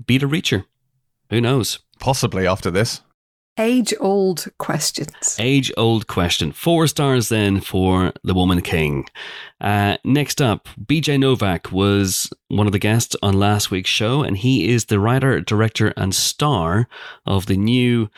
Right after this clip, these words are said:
Speaker 1: this is a strange one, Helen. How would you categorize
Speaker 3: Mm.
Speaker 1: this movie? A, a, a comedy drama?
Speaker 3: Comedy drama, I guess. It is very funny at
Speaker 1: Vengeance.
Speaker 3: times.
Speaker 1: Yes, it
Speaker 3: But
Speaker 1: is.
Speaker 3: yes, Vengeance. It is Vengeance.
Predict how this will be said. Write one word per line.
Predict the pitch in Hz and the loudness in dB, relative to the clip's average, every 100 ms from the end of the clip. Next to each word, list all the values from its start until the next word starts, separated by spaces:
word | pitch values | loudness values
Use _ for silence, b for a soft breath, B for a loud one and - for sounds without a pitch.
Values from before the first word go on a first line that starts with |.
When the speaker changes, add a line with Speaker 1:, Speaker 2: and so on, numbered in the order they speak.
| B B | B B
Speaker 1:
this | - 220 | -4 0
is | |
a | 101 | 0
strange | - 92 90 | 0 0 0
one, | 92 | 0
Helen. | 92 101 101 | 0 2 2
How | 123 | 2
would | 175 | 0
you | 151 | -2
categorize | - 104 277 - - | -2 0 2 2 2
Speaker 3:
Mm. | |
Speaker 1:
this | 151 - | 0 0
movie? | 82 78 78 - B B B B - - | 2 2 -2 -6 B B B B -12 -8
A, | - - | -6 -4
a, | 139 143 | -2 -2
a | 143 | -4
comedy | - 180 196 185 | -2 0 2 0
drama? | 156 151 160 180 180 180 170 - | -2 0 2 2 2 0 -2 -6
Speaker 3:
Comedy | - 302 294 311 294 | -4 0 2 2 0
drama, | 254 262 294 320 311 | 0 0 2 2 0
I | 254 | -2
guess. | 247 262 285 | 0 0 0
It | - 277 | -2 -2
is | 285 285 | 0 0
very | 285 277 285 | 0 2 2
funny | 247 254 285 | 2 2 2
at | - | 0
Speaker 1:
Vengeance. | |
Speaker 3:
times. | 277 277 311 320 - - _ | 0 0 0 0 -4 -8 _
Speaker 1:
Yes, | - 147 156 | -2 0 0
it | 98 | 0
Speaker 3:
But | 123 | 0
Speaker 1:
is. | 143 | 0
Speaker 3:
yes, | 156 | 0
Vengeance. | 180 214 233 196 170 - - | -4 0 0 0 -4 -6 -2
It | 214 | 0
is | 233 | 0
Vengeance. | 202 175 165 165 | 2 -2 -2 -4